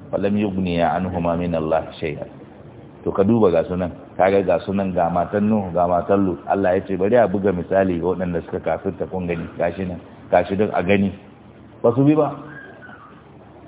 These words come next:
Wal inad, da taurin kai, ta ɗauke shi, shi ko sulukan, shi ne hanyanta. Wa sukhriya usluban,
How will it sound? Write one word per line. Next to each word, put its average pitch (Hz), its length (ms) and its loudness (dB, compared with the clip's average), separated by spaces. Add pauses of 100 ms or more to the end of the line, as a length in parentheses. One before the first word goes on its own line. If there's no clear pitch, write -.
(300)
Wal 127 200 6
inad, 131 320 6 (440)
da 101 120 0
taurin 151 360 6
kai, 143 260 0 (400)
ta 127 80 0
ɗauke 131 380 0
shi, 117 100 -4
shi 123 180 -4
ko 120 240 2
sulukan, 117 560 2
shi 131 120 2
ne 123 120 2
hanyanta. 117 640 2 (560)
Wa 113 160 8
sukhriya 127 720 2
usluban, 127 640 0